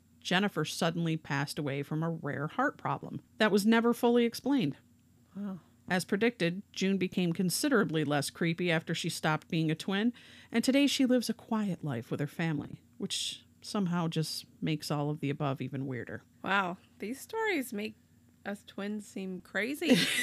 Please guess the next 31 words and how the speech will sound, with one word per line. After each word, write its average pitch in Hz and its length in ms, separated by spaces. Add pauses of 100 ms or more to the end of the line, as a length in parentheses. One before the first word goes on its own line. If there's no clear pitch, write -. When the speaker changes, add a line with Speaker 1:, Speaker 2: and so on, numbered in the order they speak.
(340)
Speaker 2:
<laughs> 220 200
and 233 460
psychotic. 247 760 (140)
I 220 100
don't 226 200
know. 233 80 (100)
Speaker 1:
Maybe 185 300
you 226 100
guys 226 240
are. 262 140
Did 165 120
you 170 80
guys 185 240
try 220 160
to 214 80
kill 233 220
each 247 160
other? 277 240 (460)
Speaker 2:
Well, 392 180
of 339 80
course, 403 460
we're 311 100
siblings. 294 760 (160)
<laughs> 320 420 (1500)
Speaker 1:
You're 196 340
twins. 269 800 (240)
You 190 460
like 185 260
the 170 60
same 165 280
snacks. - 840